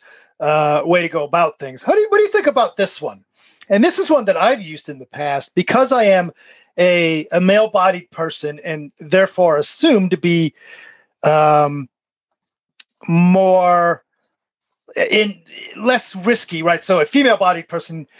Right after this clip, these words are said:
is putting themselves at a little greater risk meeting with a male-bodied person. One of the things I used to do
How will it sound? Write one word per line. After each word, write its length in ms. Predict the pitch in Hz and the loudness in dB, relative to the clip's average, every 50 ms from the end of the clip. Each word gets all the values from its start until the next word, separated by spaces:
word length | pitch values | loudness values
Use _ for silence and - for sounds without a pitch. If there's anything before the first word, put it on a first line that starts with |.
| - - _ _ | -20 -20 _ _
is 200 | - 180 175 - | 0 0 0 0
putting 240 | - - 214 214 196 | 0 0 0 0 0
themselves 360 | 185 175 170 - 196 180 175 175 | -2 -4 -2 0 0 0 0 -2
at 80 | 170 151 | -2 0
a 60 | 160 | 2
little 200 | 175 185 170 160 | 2 2 2 2
greater 340 | - - 180 175 160 147 139 | 0 0 0 2 2 0 -2
risk 360 | 139 151 185 175 - - - | 0 0 0 0 0 -2 -4
meeting 460 | 160 160 160 165 151 151 147 143 143 - | -2 0 2 2 2 2 0 -2 -4 -2
with 220 | - 151 156 151 - | 0 0 0 2 2
a 40 | |
male-bodied 500 | 147 151 151 147 139 143 147 143 139 131 | 0 2 2 2 4 2 2 0 -2 -4
person. 300 | - 147 139 135 - 151 | -4 -4 -4 -4 -2 0
One 120 | 151 190 208 | 0 2 2
of 60 | 196 | 2
the 60 | 185 - | 0 0
things 180 | 190 170 156 | -2 0 2
I 120 | 165 190 302 | 2 2 2
used 220 | 320 294 - - | 2 -2 -4 -6
to 80 | - 135 | -12 -12
do 260 | 127 120 120 156 | -10 -10 -8 -10